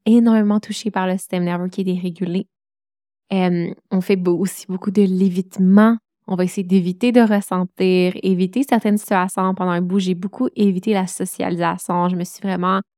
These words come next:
isolée, euh, loin des gens parce que justement, j'allais tellement pas bien.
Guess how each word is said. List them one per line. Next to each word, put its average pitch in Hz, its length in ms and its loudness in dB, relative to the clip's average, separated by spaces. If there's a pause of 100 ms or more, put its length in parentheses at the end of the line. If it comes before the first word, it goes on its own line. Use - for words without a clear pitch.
(300)
isolée, 185 840 2 (400)
euh, 175 240 -4 (140)
loin 180 360 2
des 190 180 4
gens 170 440 -2
parce - 200 -6
que 185 100 -4
justement, 190 440 -6
j'allais 190 340 -4
tellement 214 280 -2
pas 208 120 -6
bien. 190 380 -4